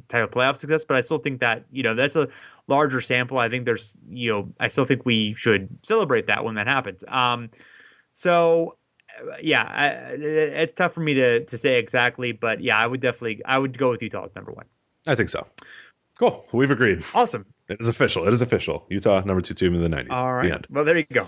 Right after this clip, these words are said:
Speaker 1: All right.
Speaker 2: <laughs>
Speaker 1: I, I'm sure they will, uh, they, they will accept. We'll have to make a trophy for them. It, over,
Speaker 2: Yeah, we
Speaker 1: over
Speaker 2: will,
Speaker 1: and
Speaker 2: yeah.
Speaker 1: back, number two, uh, team of the, uh,
Speaker 2: <laughs>
Speaker 1: of the, I'm sure they'll, you know,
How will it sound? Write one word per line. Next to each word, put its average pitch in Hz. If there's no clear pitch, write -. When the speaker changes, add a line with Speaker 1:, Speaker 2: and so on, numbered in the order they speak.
Speaker 1:
All 143
right. 123
Speaker 2:
<laughs> -
Speaker 1:
I, 135
I'm 135
sure 160
they 151
will, 135
uh, 117
they, 127
they 123
will 127
accept. 131
We'll 151
have 160
to -
make 165
a 139
trophy 127
for 104
them. 104
It, 107
over, 147
Speaker 2:
Yeah, 160
we 147
Speaker 1:
over 143
Speaker 2:
will, 123
Speaker 1:
and 196
Speaker 2:
yeah. 196
Speaker 1:
back, 160
number 151
two, 139
uh, 123
team 120
of 117
the, 110
uh, 104
Speaker 2:
<laughs> -
Speaker 1:
of 107
the, 104
I'm 135
sure 151
they'll, 131
you 123
know, 117